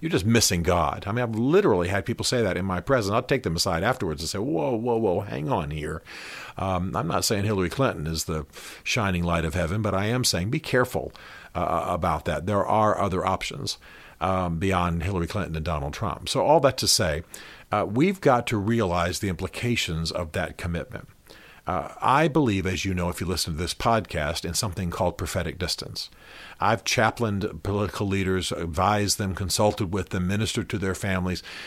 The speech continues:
Um, I love them. I'll help them. I'll speak the truth of God to them. I'll pray with them. I'll help them through the tough times, uh, in their life, their marriage, their kids.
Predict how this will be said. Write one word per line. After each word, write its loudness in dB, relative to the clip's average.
Um, 2
I 4
love 4
them. 0
I'll 4
help 0
them. 0
I'll 2
speak -2
the -2
truth -4
of -4
God 2
to -2
them. 0
I'll 0
pray 2
with 0
them. -2
I'll 0
help -2
them -2
through -4
the -2
tough -4
times, -2
uh, 2
in -2
their 2
life, 2
their 0
marriage, 0
their -2
kids. 0